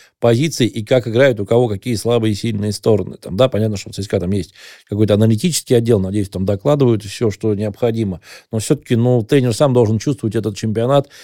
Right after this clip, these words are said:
и этих игроков. Меня сегодня, кстати, куда больше, э, даже не этот факт, э, немножечко возмутило, возмутило, э,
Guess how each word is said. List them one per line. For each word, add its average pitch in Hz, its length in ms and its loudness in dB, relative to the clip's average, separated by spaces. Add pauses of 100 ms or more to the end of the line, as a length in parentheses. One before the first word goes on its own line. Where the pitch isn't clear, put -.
(140)
и 123 140 0
этих - 360 -2
игроков. 110 480 0 (480)
Меня 139 180 2
сегодня, 196 380 2
кстати, 127 240 0
куда 127 240 0
больше, 147 400 -2
э, 120 540 0
даже 117 260 -2
не 120 200 -4
этот 156 200 -6
факт, - 380 -2
э, - 20 -10
немножечко 101 760 -2
возмутило, 110 720 2
возмутило, 104 720 -4
э, 104 260 -4